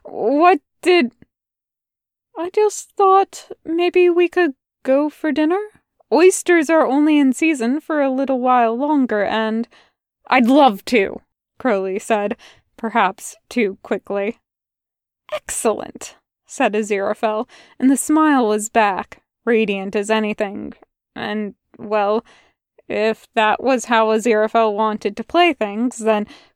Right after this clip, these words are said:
Crowley certainly wasn't going to object.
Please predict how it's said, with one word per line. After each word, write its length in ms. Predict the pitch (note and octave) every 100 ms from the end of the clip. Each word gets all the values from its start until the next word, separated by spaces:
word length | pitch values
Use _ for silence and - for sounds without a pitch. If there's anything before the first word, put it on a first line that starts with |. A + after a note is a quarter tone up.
| _
Crowley 500 | - G4+ D#4+ G#3 G3+
certainly 560 | - D4 B3 - G#3+ G3
wasn't 420 | G#3+ G3+ G3 -
going 260 | G#3 F#3+ G3
to 100 | G3
object. 760 | F#3 F#3+ C4+ A#3 - - -